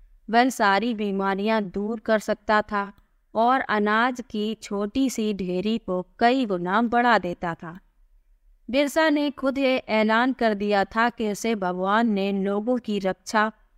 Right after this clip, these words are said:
और बेकुओं की गुला-, गुलामी से आजाद कराने के लिए भेजा। देखो किन्हें कहते थे, जो बाहरी लोग होते थे उन, उनको कहते थे देखो। आगे लिखा है, कुछ समय के भीतर हजारों लोग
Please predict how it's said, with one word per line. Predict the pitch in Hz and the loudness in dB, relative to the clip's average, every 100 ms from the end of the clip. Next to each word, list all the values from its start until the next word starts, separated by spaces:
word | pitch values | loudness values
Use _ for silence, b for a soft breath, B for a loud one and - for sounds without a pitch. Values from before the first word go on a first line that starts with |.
| _ - | _ -2
और | 226 247 262 | 2 4 2
बेकुओं | 214 202 220 - 247 269 269 269 _ _ _ - | 0 -2 -2 -2 -2 0 -2 -4 _ _ _ -2
की | 254 | 0
गुला-, | 208 202 202 202 - _ _ _ 220 | 2 2 2 2 -4 _ _ _ -4
गुलामी | 233 220 220 240 277 | 2 4 4 2 0
से | - 233 | -2 0
आजाद | 196 196 196 202 226 | 2 2 4 2 2
कराने | 240 196 190 185 185 | 0 0 0 -2 -6
के | - 185 | -6 -4
लिए | 185 190 254 285 _ - - | -2 2 0 0 _ -20 -8
भेजा। | 202 233 220 185 - _ - 208 | 0 2 4 4 2 _ -10 -8
देखो | 190 240 277 269 | -2 -2 -2 -2
किन्हें | 262 254 | 2 2
कहते | 254 220 226 | 2 2 0
थे, | 220 269 | -2 -2
जो | 247 | -2
बाहरी | 208 185 185 208 247 | 0 2 2 2 2
लोग | 214 196 | 0 0
होते | 185 196 180 | -2 -2 -2
थे | 247 | -2
उन, | - 190 180 _ - | -2 -6 -8 _ -6
उनको | 214 202 247 | -4 -2 0
कहते | 208 175 185 | 2 0 -2
थे | 226 247 | -4 -2
देखो। | 202 - - 170 _ _ _ _ _ _ - | -2 -6 -12 -14 _ _ _ _ _ _ -4
आगे | - 240 | 0 2
लिखा | 294 277 247 | 0 2 0
है, | 269 | 0
कुछ | 277 320 320 | -4 -4 -4
समय | 285 240 226 240 | 0 0 2 -2
के | 233 240 | -2 -4
भीतर | 190 190 196 226 | -4 -4 2 2
हजारों | 214 175 185 202 208 262 254 | 2 -4 0 2 2 2 0
लोग | 208 196 208 | 0 -2 -4